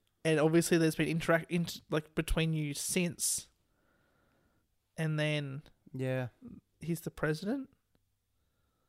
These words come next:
Speaker 2: Who knows?
Speaker 1: It was just weird.
Speaker 2: To be fair, they could have brought him back and completely butchered it, so
Speaker 1: Yeah.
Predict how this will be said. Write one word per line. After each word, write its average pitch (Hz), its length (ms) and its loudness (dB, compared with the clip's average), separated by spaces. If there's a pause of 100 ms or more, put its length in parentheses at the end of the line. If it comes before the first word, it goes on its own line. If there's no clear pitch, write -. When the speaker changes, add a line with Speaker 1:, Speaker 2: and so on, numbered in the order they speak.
(560)
Speaker 2:
Who 117 100 -4
knows? 87 260 -8
Speaker 1:
It 202 40 0
was 196 80 0
just 190 160 -4
weird. 165 340 0 (300)
Speaker 2:
To 143 100 -4
be 147 140 2
fair, 117 380 0 (420)
they 120 140 -2
could - 180 -2
have 107 100 -2
brought 107 200 4
him 104 100 -2
back 101 260 -2
and 98 140 -8
completely 98 440 -8
butchered 90 380 -8
it, 92 260 -8
so 98 300 -4
Speaker 1:
Yeah. 156 240 -2